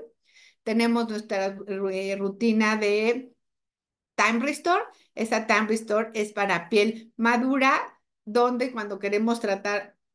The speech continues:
todo junto, que son manchitas, firmeza, arrugas, esta es, esta es la ideal. Y tenemos también nuestra línea Skin Relief, que es hidratante. Ese es para cuando empiezas a hacerte el cuidado de la piel. Todas estas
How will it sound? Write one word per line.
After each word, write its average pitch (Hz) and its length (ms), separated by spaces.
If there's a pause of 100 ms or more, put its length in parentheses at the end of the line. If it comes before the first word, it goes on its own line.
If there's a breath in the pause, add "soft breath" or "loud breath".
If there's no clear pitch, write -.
todo 247 380
junto, 240 420
que 214 140
son 208 240
manchitas, 233 920
firmeza, 214 880 (200 loud breath)
arrugas, 269 500 (220)
esta 220 480
es, 208 280 (360)
esta 196 360
es 214 120
la 240 160
ideal. 320 280 (400)
Y 311 120
tenemos 302 480
también 247 340
nuestra 254 320
línea 220 400
Skin 247 320
Relief, 254 400
que 233 160
es 233 180 (160)
hidratante. 185 640
Ese 240 120
es 262 80
para 208 220
cuando 196 240
empiezas 220 500
a 190 40
hacerte 202 520 (240 loud breath)
el 202 160
cuidado 202 360
de 202 100
la 165 200
piel. 160 280 (320 loud breath)
Todas 330 480
estas 294 440